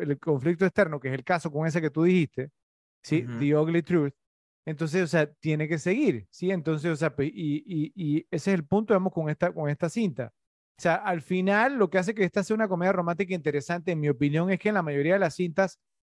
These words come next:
Speaker 1: de este género hay impedimentos, cosas que impiden que los amantes se reúnan, ya sean los suegros o la religión,
Speaker 2: Ok.
Speaker 1: o que uno de los personajes están con otra persona, entonces el momento para que se unan no es el adecuado.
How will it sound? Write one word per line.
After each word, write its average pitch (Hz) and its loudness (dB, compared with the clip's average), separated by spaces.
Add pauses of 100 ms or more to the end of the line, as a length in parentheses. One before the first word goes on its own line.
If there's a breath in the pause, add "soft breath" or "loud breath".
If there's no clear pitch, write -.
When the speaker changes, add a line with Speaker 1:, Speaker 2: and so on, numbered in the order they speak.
(100)
Speaker 1:
de 151 2
este 175 2
género 180 4
hay 170 2
impedimentos, 151 -4 (420)
cosas 175 0
que 190 0
impiden 214 2
que 220 2
los 165 4
amantes 165 0
se 175 2
reúnan, 160 2
ya 151 0
sean 165 -4
los 120 -2
suegros 165 4
o 151 4
la 131 2
religión, 131 2
Speaker 2:
Ok. - -8 (420)
Speaker 1:
o 170 2
que 190 4
uno 233 6
de 262 6
los 233 6
personajes 185 2
están 208 0
con 190 -6
otra 220 0
persona, 196 -2
entonces 175 0
el 220 0
momento 180 2
para 160 2
que 143 -6
se 143 -6
unan 170 -2
no 180 0
es 175 4
el 160 2
adecuado. 127 2